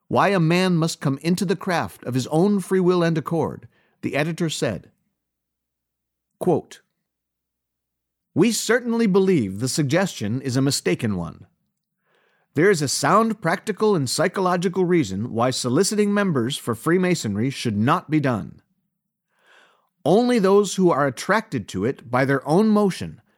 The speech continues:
are at all likely to prove good Masons. Not every good man can be a good Mason.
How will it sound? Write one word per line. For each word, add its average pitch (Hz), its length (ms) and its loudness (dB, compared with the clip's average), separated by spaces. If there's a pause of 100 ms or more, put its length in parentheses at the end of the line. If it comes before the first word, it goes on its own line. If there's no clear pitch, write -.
(120)
are 131 160 0
at 147 140 -4
all 196 260 2
likely 185 460 -2
to 127 180 -6
prove 170 400 4
good 156 200 0
Masons. 135 680 -4 (1400)
Not 185 320 2
every 190 340 0
good 156 260 2
man 139 420 -2
can 151 420 0
be 147 140 2
a 156 60 4
good 147 240 2
Mason. 160 540 -2